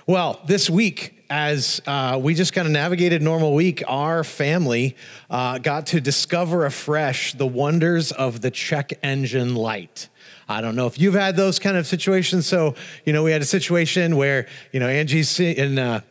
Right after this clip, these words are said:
South Bend, got some, uh, appointments, uh, she and Maggie are going to, and she just kinda calls and says, "Hey, the check engine light came on."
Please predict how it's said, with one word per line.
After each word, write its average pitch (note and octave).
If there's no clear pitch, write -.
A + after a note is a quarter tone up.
South F3
Bend, F3+
got C#3+
some, D3
uh, C3+
appointments, E3+
uh, -
she -
and D#3
Maggie D#3+
are D#3+
going E3
to, E3+
and C#3+
she D#3+
just D3
kinda D3
calls D3+
and C3+
says, G#3+
"Hey, C#4
the F3+
check -
engine G#3+
light A#2+
came A#2+
on." F2+